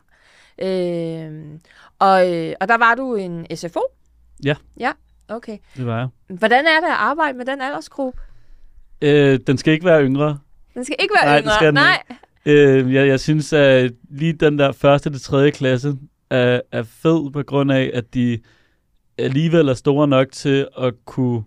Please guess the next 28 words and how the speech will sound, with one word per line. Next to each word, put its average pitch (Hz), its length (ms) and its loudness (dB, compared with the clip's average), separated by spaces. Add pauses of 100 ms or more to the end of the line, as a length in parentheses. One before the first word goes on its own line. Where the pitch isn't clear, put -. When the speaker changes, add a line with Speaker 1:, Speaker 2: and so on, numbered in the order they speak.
(220)
Speaker 2:
svare 123 300 0
igen, 131 420 -2 (440)
når 131 220 0
det 123 100 2
er, 127 140 2
at 123 140 -6
der 123 320 0 (800)
er 131 60 0
et 135 60 4
eller 127 160 4
andet, 131 140 2
jeg 123 100 4
driller 123 260 0
dem 135 120 -4
med. 127 180 -2 (480)
Øhm, 127 460 -2
og 117 280 -12
de 123 380 -4
kan 131 120 -4
egentlig 131 260 0
også 127 360 0 (140)
træffe 127 340 -2
egen 127 240 -2
valg. 123 180 -2 (1080)
Så, - 180 -10
så 117 200 -8 (120)
ja, 127 100 0
Speaker 1:
Ja. 131 220 -6